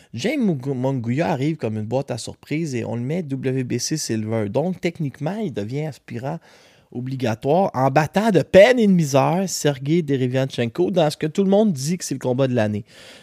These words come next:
Donc, si comme moi, vous ne l'avez pas vu, ben, écoutez-le, c'est le combat de l'année. Le pauvre Derevianchenko, lui, c'est sa cinquième défaite.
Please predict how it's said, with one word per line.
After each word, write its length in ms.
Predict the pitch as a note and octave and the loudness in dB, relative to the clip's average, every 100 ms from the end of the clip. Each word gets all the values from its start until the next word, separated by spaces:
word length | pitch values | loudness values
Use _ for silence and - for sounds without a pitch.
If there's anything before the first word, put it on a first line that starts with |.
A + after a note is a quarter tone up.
| - | -6
Donc, 220 | A#2 C3 | -2 -2
si 180 | - D#3+ | -4 0
comme 220 | F3+ C3 | 4 4
moi, 180 | C3+ E3 | 4 2
vous 120 | D#3 | 2
ne 100 | B2 | 2
l'avez 300 | A2+ G#2+ A2+ | 2 2 0
pas 180 | A2 G#2 | 0 -2
vu, 300 | G#2+ D#3 F#3 | 0 -2 -2
ben, 200 | G2+ G#2+ | -2 -2
écoutez-le, 720 | - - - B2+ G#2+ C3 G3+ | -2 -8 -4 0 2 2 0
c'est 180 | - F3 | 0 -2
le 60 | F3+ | 0
combat 320 | D3 B2 C#3 | 0 2 0
de 80 | A#2+ | 0
l'année. 320 | G#2+ G2+ G2+ - - - - - | -2 -2 -8 -14 -20 -20 -6 0
Le 120 | C3 | 4
pauvre 360 | - B3 B3+ | 6 8 8
Derevianchenko, 960 | G3+ E3 D3 C#3+ F3 - B2 A2 E3+ G3 | 6 6 6 4 4 2 0 0 0 2
lui, 440 | D3+ C#3+ E3+ F#3+ - - | 2 2 0 -2 -8 -18
c'est 180 | - A2+ | -10 -8
sa 160 | - B2 | -4 -4
cinquième 540 | - E3 - F3+ F3 | 0 0 2 0 0
défaite. 500 | A#2+ A2 - B2+ | -2 -2 -2 -2